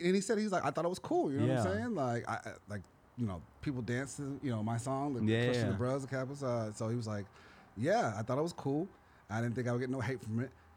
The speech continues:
Speaker 1: And he, and he caught a whole bunch of backlash
Speaker 2: He
Speaker 1: from
Speaker 2: got
Speaker 1: social media.
Speaker 2: m-, murdered.
Speaker 1: But there was mi-, mixed reviews.
Speaker 2: It was mixed reviews. It was funny too.
Speaker 1: Yeah.
Speaker 2: Yeah.
Speaker 1: What, what did you, what did you think?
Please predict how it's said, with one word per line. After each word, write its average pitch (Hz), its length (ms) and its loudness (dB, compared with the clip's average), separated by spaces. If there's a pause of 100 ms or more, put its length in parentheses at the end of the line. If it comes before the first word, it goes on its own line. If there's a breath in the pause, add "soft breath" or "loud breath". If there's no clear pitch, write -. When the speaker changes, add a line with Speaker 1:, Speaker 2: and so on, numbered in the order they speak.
(140 soft breath)
Speaker 1:
And 110 120 -2
he, 113 320 -4
and 104 220 -2
he 110 100 -2
caught 123 280 0
a 113 40 2
whole 156 480 4
bunch 147 240 0
of 139 100 -2
backlash 110 600 0
Speaker 2:
He 113 160 4
Speaker 1:
from 101 140 4
Speaker 2:
got 117 80 2
Speaker 1:
social 113 200 4
media. 104 240 4
Speaker 2:
m-, 104 400 6
murdered. 113 920 8
Speaker 1:
But - 80 4
there 392 80 10
was 381 140 8
mi-, 370 180 4
mixed 370 200 2
reviews. 359 640 6
Speaker 2:
It 113 120 6
was 190 100 6
mixed 185 200 2
reviews. 147 440 6
It 175 40 4
was 185 120 2
funny 139 260 2
too. 131 360 2 (100)
Speaker 1:
Yeah. 277 580 4
Speaker 2:
Yeah. 117 520 0 (140)
Speaker 1:
What, 240 240 2
what 247 120 2
did 240 120 0
you, 233 100 2
what 208 140 0
did 190 100 -2
you 143 160 0
think? 92 200 -6